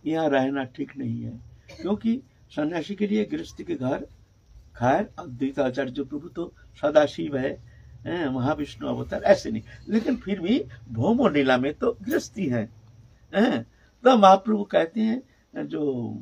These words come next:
गृहस्थी के घर ज्यादा दिन रहना ठीक नहीं, फिर भी सबके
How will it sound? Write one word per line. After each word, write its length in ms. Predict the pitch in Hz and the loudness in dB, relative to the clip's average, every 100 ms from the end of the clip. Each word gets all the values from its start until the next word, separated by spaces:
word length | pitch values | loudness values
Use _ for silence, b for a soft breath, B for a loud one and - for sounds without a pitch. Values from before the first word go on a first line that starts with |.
| 120 - | -12 -12
गृहस्थी 460 | 156 170 147 - | -4 -2 -2 -6
के 120 | 143 135 | -10 -6
घर 180 | 151 | -6
ज्यादा 280 | 135 131 139 | -2 -2 -2
दिन 220 | 139 151 | -4 -6
रहना 300 | 127 127 143 | -4 -4 -4
ठीक 320 | 160 - - 180 | -10 -12 -14 -8
नहीं, 240 | 196 196 b b b | -6 -6 b b b
फिर 140 | 196 | -4
भी 100 | 196 | -2
सबके 400 | 196 - 175 - | -4 0 -2 0